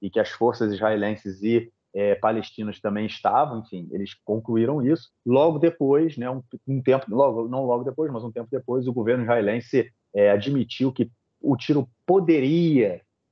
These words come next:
ter saído de um soldado israelense, não falou que saiu, nem que sim, nem que não, admitiu a possibilidade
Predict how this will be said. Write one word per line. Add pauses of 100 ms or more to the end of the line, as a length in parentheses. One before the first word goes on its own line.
(120)
ter
saído
de
um
soldado
israelense,
não
falou
que
saiu,
nem
que
sim,
nem
que
não, (160)
admitiu
a
possibilidade